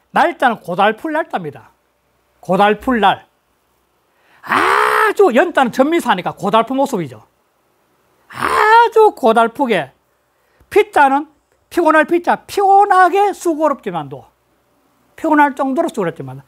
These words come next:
아주 고달프게 피곤했지만도.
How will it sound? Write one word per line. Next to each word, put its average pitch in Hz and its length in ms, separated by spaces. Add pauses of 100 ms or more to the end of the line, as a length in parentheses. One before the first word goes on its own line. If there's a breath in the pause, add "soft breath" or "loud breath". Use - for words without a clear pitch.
(160 soft breath)
아주 392 680
고달프게 208 600
피곤했지만도. 160 680